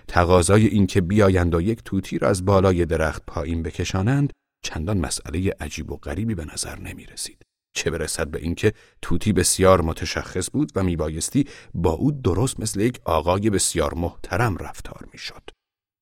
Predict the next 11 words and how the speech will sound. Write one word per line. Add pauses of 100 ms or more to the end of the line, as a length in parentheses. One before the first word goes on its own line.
(520)
دکتر
اوربینو
گفته
بود: (440)
"بگویید
این
تقاضا
از
جانب
من
است."